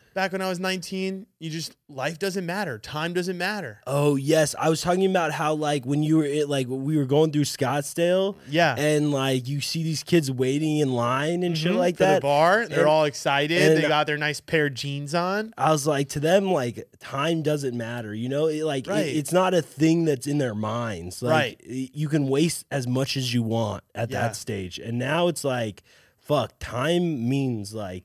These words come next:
Speaker 2: things,
Speaker 1: lot.
Speaker 2: responsibilities, shit
Speaker 1: It's
Speaker 2: to do.
Speaker 1: just, but all, 'cause I think what happens is as you get older, and I'm feeling that,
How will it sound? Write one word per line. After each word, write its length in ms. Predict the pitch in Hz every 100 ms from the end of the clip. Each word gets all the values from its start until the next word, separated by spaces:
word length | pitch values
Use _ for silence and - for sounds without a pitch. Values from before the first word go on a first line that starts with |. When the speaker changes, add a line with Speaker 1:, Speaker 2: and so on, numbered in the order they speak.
| _
Speaker 2:
things, 220 | 139 160
Speaker 1:
lot. 260 | 120 131 156
Speaker 2:
responsibilities, 1000 | 117 - 120 151 - 113 143 139 87 87
shit 300 | - - 143
Speaker 1:
It's 160 | 151 123
Speaker 2:
to 60 |
do. 100 | 135
Speaker 1:
just, 360 | 135 90 - 135
but 140 | 160
all, 260 | 151 151 175 - 156 156 143
'cause 240 | 185 160 -
I 140 | 160 165
think 240 | 226 233 -
what 240 | 127 147
happens 420 | 135 139 143 127
is 100 | 117 127
as 180 | 139
you 60 | 156
get 120 | 135
older, 380 | 107 123 113 110
and 100 | 113
I'm 120 | 165
feeling 320 | 165 131 120
that, 180 | 110 101